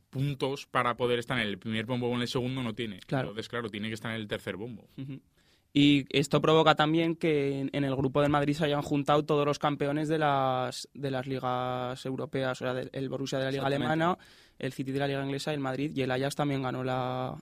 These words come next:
Speaker 2: la Liga
Speaker 1: La
Speaker 2: Holandesa.
Speaker 1: Liga Holandesa, sí.
Speaker 2: Entonces se han juntado ahí los, los cuatro campeones.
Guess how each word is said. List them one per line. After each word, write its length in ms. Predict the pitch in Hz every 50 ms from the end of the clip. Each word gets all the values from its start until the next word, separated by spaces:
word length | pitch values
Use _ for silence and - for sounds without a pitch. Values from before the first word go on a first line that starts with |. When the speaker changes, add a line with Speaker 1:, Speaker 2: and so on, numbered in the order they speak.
| - -
Speaker 2:
la 100 | 139 131
Liga 120 | 139 135
Speaker 1:
La 40 | 131
Speaker 2:
Holandesa. 220 | 135 131 139 139
Speaker 1:
Liga 100 | 110 104
Holandesa, 420 | 104 101 98 98 98 95 - - -
sí. 120 | - -
Speaker 2:
Entonces 180 | - - 135 -
se 60 | 139
han 80 | 139
juntado 320 | 127 - 139 131 147 143 143
ahí 100 | 139 147
los, 220 | 151 147 - - -
los 500 | 147 151 147 147 143 143 139 139 139 -
cuatro 240 | - 143 139 139
campeones. 440 | 139 131 131 127 - 135 147 139 -